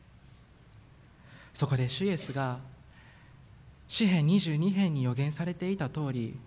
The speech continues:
うめいておられるのです。十字架の上で主イエスが苦しそうに息をし続けておられる。それを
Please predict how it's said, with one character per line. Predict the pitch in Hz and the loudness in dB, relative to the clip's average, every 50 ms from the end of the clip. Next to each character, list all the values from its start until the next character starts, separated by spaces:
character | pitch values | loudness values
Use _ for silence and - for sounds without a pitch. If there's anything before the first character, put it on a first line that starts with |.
| - - - - | -20 -20 -16 -8
う | - 147 156 | -4 -2 0
め | 202 254 269 | 0 0 0
い | 202 | -2
て | - - 127 120 113 113 185 - | -4 -4 -4 -4 -4 -6 -8 -8
お | 127 131 | -6 -6
ら | 127 139 | -4 -4
れ | 147 170 170 | -4 -4 -4
る | 151 | -4
の | 131 120 113 | -4 -6 -6
で | - 113 | -6 -8
す。 | 113 - - - - - - - - - - - - - - - - - | -10 -12 -16 -20 -20 -20 -20 -20 -20 -20 -20 -20 -20 -20 -20 -20 -16 -6
十 | - 120 139 139 | -2 0 2 2
字 | 135 143 | 2 2
架 | - 165 165 | 0 0 2
の | 170 175 175 | 2 2 4
上 | 190 202 | 4 4
で | 175 147 117 131 - - - - - - - - - - - - - | 4 2 0 -2 -6 -12 -18 -20 -20 -20 -20 -20 -20 -20 -20 -20 -16
主 | - - - 202 220 | -8 -4 0 2 4
イ | 214 | 4
エ | 180 | 4
ス | - - - 139 | 2 0 -4 -4
が | 117 147 143 135 117 113 - - - - - - - - - - - | -4 -2 -2 -2 -2 -4 -8 -12 -18 -20 -20 -20 -20 -20 -20 -14 -10
苦 | - - 170 185 208 | -2 0 2 2 2
し | 202 - | 0 -2
そ | - - - 262 247 | -6 -4 -2 0 0
う | 214 | 0
に | 180 165 160 127 117 - 151 - - - | 0 0 -2 -2 -4 -4 -8 -12 -12 -6
息 | - 208 214 - 190 | -6 -6 -4 -2 -2
を | 165 139 135 | -2 -2 -2
し | - - | -4 -6
続 | - 196 196 196 226 | -6 -6 -6 -6 -6
け | - 190 - | -6 -8 -10
て | - - 156 151 135 123 123 139 151 - | -8 -8 -6 -6 -6 -6 -8 -12 -12 -10
お | 127 123 | -6 -4
ら | 127 127 | -4 -4
れ | 131 135 123 | -4 -4 -6
る。 | - - - - - - - - - - - - - - - - - | -8 -10 -14 -20 -20 -20 -20 -20 -20 -20 -20 -20 -20 -20 -20 -18 -14
そ | - - 135 | -8 -6 -4
れ | 123 127 131 | -4 -4 -6
を | 139 147 151 135 | -6 -6 -8 -8